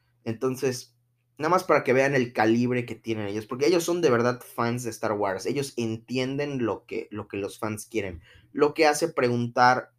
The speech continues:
lo, lo que hace que los fans se pregunten por qué, eh,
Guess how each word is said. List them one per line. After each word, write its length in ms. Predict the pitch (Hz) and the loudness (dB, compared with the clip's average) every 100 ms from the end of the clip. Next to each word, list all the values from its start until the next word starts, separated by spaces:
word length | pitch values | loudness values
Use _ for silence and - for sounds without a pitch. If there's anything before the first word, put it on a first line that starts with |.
| _ | _
lo, 180 | 127 131 | -2 0
lo 180 | 147 143 | 0 2
que 80 | 165 | 2
hace 180 | 170 | 0
que 80 | - | -2
los 120 | 131 | -4
fans 160 | 135 131 | -2 -4
se 60 | 131 | -4
pregunten 500 | 123 123 127 135 139 | -2 -2 -4 -8 -2
por 340 | 135 131 135 _ | 0 0 -2 _
qué, 340 | 139 151 160 _ _ _ _ | -2 0 -2 _ _ _ _
eh, 560 | 113 110 107 107 104 | -6 -2 -2 -2 -4